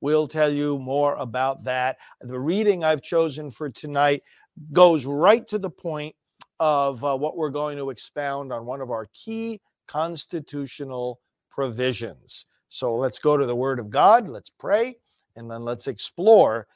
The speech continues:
this aspect of our nation's founding. Galatians chapter five begins this way in verse, uh, sixteen.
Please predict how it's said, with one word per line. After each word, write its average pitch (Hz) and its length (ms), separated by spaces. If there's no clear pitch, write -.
this 135 220
aspect 127 560
of 113 140
our 117 160
nation's 113 500
founding. 104 500
Galatians 226 720
chapter 196 480
five 120 680
begins 156 500
this 185 280
way 135 260
in 123 220
verse, 123 560
uh, 113 280
sixteen. 110 800